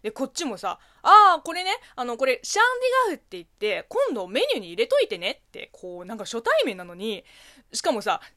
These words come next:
客と店員さんっていう、まあ、違う立場なのに、なんか友達感覚で、もうすっごい気楽にコミュニケーションが取れた気がしました。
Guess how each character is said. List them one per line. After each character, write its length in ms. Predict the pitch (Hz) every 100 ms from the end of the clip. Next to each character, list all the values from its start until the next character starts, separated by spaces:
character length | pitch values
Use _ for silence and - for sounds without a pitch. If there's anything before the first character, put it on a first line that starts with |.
| -
客 220 | 285 294 - 523 -
と 120 | 466
店 320 | 381 392 381
員 80 | 370
さ 160 | 349
ん 40 | 339
っ 20 |
て 100 | 226
い 80 | 196
う、 60 |
ま 100 | 190
あ、 20 | 180
違 240 | - 233
う 20 | 247 381 427
立 380 | 403 453 466 349
場 120 | 208
な 140 | 180 180
の 120 | 170
に、 360 | 190 254 175 _ - _ -
な 180 | 240 554
ん 60 | -
か 120 | 208
友 320 | - 247 440
達 300 | 480 466 453
感 280 | - 480 453
覚 200 | 220 190
で、 260 | 185 180 - - _
も 120 | 220
う 20 |
す 320 | 220 - 208 202
っ 40 | _ _ -
ご 120 | 359 605
い 120 | 466
気 180 | - 240
楽 260 | 226 226
に 180 | 214 214
コ 140 | -
ミ 120 | 226 226
ュ 20 |
ニ 120 | 233
ケ 220 | 233 262
ー 20 | 233
シ 160 | -
ョ 40 | 190
ン 60 |
が 120 | 180
取 180 | 185 233
れ 40 | 240
た 140 | 175
気 160 | - 214
が 80 |
し 120 | 208 214
ま 100 | 196
し 80 |
た。 160 | - -